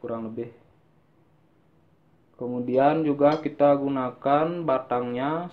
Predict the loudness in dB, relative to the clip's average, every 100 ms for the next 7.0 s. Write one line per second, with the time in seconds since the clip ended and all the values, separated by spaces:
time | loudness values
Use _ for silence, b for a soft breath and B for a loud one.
0 | -12 -8 -6 -4 -2 -4 -4 -4 -4 -6
1 | -4 -4 -6 -20 _ _ -10 -8 -6 -4
2 | -2 -4 -4 -8 -8 -10 -8 -6 -6 -8
3 | -16 _ _ _ _ _ _ _ _ _
4 | -20 -20 -20 -20 -20 -8 -4 -4 -6 -2
5 | 2 2 0 -8 -20 -20 -18 -14 -10 -2
6 | 0 0 -2 -8 -6 -4 -6 -8 -10